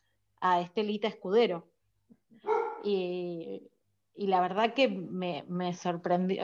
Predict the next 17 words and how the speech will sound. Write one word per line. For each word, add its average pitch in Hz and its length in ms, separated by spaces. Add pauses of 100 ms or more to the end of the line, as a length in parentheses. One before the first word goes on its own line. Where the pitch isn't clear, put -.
digamos, 175 380
me 175 80
sorprendió 185 460
gratamente. 233 540
Y 175 280
usa 226 280
un, 226 320
un 220 120
vocabulario 226 960 (260)
que 190 100
por 185 160
ahí 214 180
uno 226 160
no 185 100
está 262 260
tan 214 120
acostumbrado, 175 840